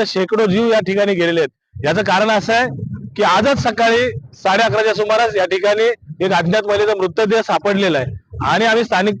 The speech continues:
प-, पोलीस प्रशासन म्हणजेच रबल एमआयडीसी ला कळवतात. त्यांनी तात्काळ या ठिकाणी, अ, येऊन आणि अग्निशमन दल या ठिकाणी, अ, उपस्थित झाले आणि त्यांनी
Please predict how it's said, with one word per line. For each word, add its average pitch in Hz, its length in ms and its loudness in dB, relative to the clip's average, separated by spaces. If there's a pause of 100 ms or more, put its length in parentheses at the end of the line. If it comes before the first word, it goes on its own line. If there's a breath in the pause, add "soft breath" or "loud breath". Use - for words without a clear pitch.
(140)
प-, 175 340 2
पोलीस 185 240 -2
प्रशासन 208 460 0
म्हणजेच 196 320 0
रबल 190 260 2
एमआयडीसी 214 400 0
ला 220 120 2
कळवतात. 202 360 0 (380 soft breath)
त्यांनी 185 180 0
तात्काळ 202 360 0
या 220 80 2
ठिकाणी, 214 440 0 (420 soft breath)
अ, 165 260 2
येऊन 185 420 0 (360)
आणि 220 440 0 (420)
अग्निशमन 226 460 0
दल 220 160 2
या 254 120 2
ठिकाणी, 220 340 0 (520)
अ, 151 160 0
उपस्थित 175 420 -2
झाले 185 280 0
आणि 196 280 2
त्यांनी 208 360 0